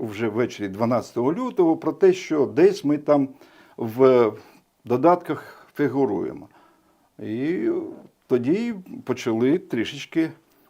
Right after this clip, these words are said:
е, стиск-, е, е, м-, мобілізуватися в доброму, е, сенсі,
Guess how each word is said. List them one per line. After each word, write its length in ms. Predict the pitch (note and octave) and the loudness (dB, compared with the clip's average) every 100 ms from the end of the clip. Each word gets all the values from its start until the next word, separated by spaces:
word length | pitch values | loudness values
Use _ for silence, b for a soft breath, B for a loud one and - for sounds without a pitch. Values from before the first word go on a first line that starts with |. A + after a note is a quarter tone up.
| _ | _
е, 340 | G#2+ G#2 G2+ F#2+ - b b b b b b b b _ _ _ - | -10 -6 -6 -6 -10 b b b b b b b b _ _ _ -20
стиск-, 440 | - - C#3+ - B2+ | -18 -10 -10 -8 -8
е, 60 | A#2 B B B | -8 B B B
е, 120 | G#2+ | -2
м-, 220 | A2 C3+ D#3+ | 2 0 2
мобілізуватися 1000 | D3 E3+ D3 C#3 C3 F2 - C#3+ - F3+ G#3+ - - | 2 4 4 4 4 2 0 -4 -4 -4 -6 -18 -12
в 40 | |
доброму, 500 | A2 A#2 F#2 G2+ F#2+ F#2 - - | 0 0 0 -6 -6 -8 -18 -14
е, 180 | F#2+ F2+ | -12 -12
сенсі, 460 | - B2+ E3 - | -4 -4 -2 -6